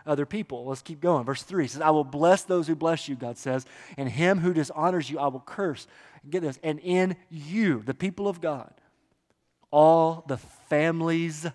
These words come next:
of the earth will be blessed." That word literally means ethne,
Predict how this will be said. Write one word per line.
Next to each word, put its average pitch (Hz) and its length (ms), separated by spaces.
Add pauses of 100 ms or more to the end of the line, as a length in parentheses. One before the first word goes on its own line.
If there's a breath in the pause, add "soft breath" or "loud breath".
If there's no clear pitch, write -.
(100)
of 156 200
the 151 140
earth 139 240
will 123 140
be 120 100
blessed." - 480 (1300)
That 156 120
word 165 180
literally 185 260
means 170 340 (160)
ethne, 143 560